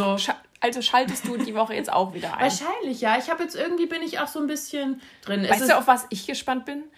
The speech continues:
Speaker 2: Die machen ja immer dann, äh, pro Staffel auch noch so ein Weihnachtsspecial.
Speaker 1: Ja.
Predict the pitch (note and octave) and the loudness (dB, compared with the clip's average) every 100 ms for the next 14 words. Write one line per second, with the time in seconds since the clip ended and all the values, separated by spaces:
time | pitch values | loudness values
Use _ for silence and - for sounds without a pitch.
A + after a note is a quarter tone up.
0 | _ - G#3 G#3+ C#4 B3 A3 A3+ A3 A3 | _ -4 0 0 0 0 0 0 2 2
1 | G#3+ G#3+ - G#3 G3+ G3 F#3+ G#3 G#3 - | 0 -4 -2 2 2 2 0 2 2 4
2 | G#3 G#3+ A3+ A3 - G3 G#3 G3+ G3 F3 | 2 2 -2 0 -2 -4 -6 -6 -4 -2
3 | E3+ G3+ F#3+ F#3+ - - F3+ F#3 G3 G3+ | 0 0 -2 -6 -10 -6 -2 2 4 4
4 | G#3+ A3 A3 A3 G#3+ G3 F#3 F3+ F3 | 6 4 4 2 0 0 -2 -4 -6